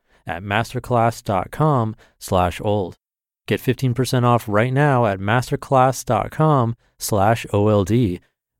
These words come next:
masterclass dot com slash old. Thank you to T K. I'll finish the rest of the post for you tomorrow. That line about listening to or reading or watching stuff that hits you in the gut is really important.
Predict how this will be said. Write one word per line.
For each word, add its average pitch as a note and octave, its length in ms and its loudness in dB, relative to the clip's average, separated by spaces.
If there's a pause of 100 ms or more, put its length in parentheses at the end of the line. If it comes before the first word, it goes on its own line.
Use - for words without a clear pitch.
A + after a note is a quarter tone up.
masterclass F#2+ 640 0
dot F2+ 280 -4
com A#2 420 -2 (300)
slash G2 560 -2 (180)
old. A2+ 400 -2 (1120)
Thank A#2+ 160 0
you B2+ 60 -2
to A#2 80 0
T A#2+ 160 -4
K. B2 200 2
I'll A#2+ 60 2
finish A2 300 -4
the A2 100 -2
rest G2+ 240 0
of A2+ 40 -4
the G#2+ 60 -2
post A2+ 280 -2
for A2+ 100 -4
you G#2+ 80 0
tomorrow. G#2 480 0 (560)
That G#2 180 -4
line G#2+ 240 2
about G2+ 220 2
listening A2 440 0
to G#2+ 500 2
or E2+ 260 -2
reading A#2 400 2
or F2 120 2
watching G#2+ 360 0
stuff - 300 -2
that - 160 -4
hits G2+ 220 -4
you G#2+ 100 0
in F#2 80 0
the E2+ 80 -2
gut F#2+ 340 -2
is F2 180 -8
really C3 380 2
important. F#2 500 0